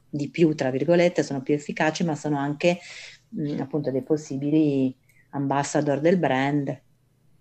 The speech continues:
E quindi sì, anche, anche questa è una cosa, in realtà c'è sempre stata, ma la mia sensazione è che ultimamente abbia preso un po' più,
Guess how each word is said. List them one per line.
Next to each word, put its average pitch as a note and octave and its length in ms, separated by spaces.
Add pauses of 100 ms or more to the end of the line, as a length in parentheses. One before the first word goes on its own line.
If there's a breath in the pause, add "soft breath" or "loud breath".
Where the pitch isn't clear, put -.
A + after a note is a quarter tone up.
(520)
E F#3 100
quindi E3 260
sì, D3+ 120
anche, C3+ 260
anche D3 280
questa D3+ 300
è C#3+ 140
una C3+ 220
cosa, D3 220
in D3+ 80 (840 loud breath)
realtà A#2 300
c'è E3 140
sempre D3 360
stata, C3+ 320
ma C#3 120
la C#3+ 60
mia D#3 140
sensazione E3 460
è - 20
che D3 100
ultimamente D3 800
abbia C#3+ 280
preso D3 240
un D3 100
po' C#3+ 180
più, C#3+ 480